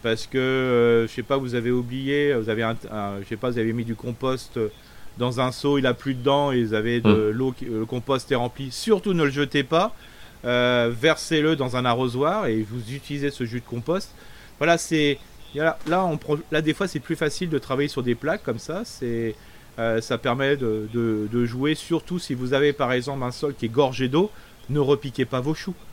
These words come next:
Speaker 1: Ça sert absolument à rien parce que vous allez faire plus de dégâts, parce que vous allez marcher dans votre parcelle, euh, le trou, il sera pas beau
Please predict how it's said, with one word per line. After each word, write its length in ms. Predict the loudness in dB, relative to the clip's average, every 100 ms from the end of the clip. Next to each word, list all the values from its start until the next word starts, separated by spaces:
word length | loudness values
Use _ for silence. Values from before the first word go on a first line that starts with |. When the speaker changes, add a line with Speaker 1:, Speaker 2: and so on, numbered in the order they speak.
| -16
Speaker 1:
Ça 140 | -8 -6
sert 180 | -4 -4
absolument 540 | -4 -2 0 0 0 -2
à 40 |
rien 140 | -2
parce 160 | -4 -6
que 80 | -2
vous 80 | 0
allez 120 | 2
faire 140 | 0
plus 180 | 0 0
de 80 | 0
dégâts, 320 | 0 0 -2 -4 -14 -20 -16
parce 140 | -12 -2
que 80 | 0
vous 180 | 2
allez 160 | 4 4
marcher 400 | 6 2 2 0
dans 120 | 0
votre 180 | 0 0
parcelle, 500 | 0 0 0 0 -2 -8 -14 -16 -14 -2
euh, 260 | 2 4 4
le 160 | 4
trou, 260 | 0 0 0
il 40 |
sera 220 | 2 0 2
pas 160 | 2
beau 220 | 4 2